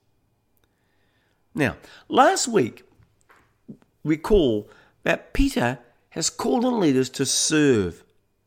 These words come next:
and serve well in First Peter five, one through four. Not, for example, lording it over, but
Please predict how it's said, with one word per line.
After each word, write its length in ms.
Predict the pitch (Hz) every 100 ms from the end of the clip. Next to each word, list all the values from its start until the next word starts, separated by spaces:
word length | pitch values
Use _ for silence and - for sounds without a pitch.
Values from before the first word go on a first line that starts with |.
| -
and 120 | 117
serve 360 | - 143 120
well 360 | 107 107 90 82 _ _ -
in 100 | 117
First 340 | - 139 139
Peter 180 | 131 117
five, 380 | - 104 101 95
one 200 | 107 101
through 160 | 104
four. 420 | 104 214 170 - - _ _ _ _
Not, 460 | 139 175 214 - -
for 80 | 143
example, 380 | 123 - 139
lording 760 | 123 123 131 143 151 151 139 127
it 100 | 117
over, 340 | 117 113 95 - _ _
but 460 | - 151 131 -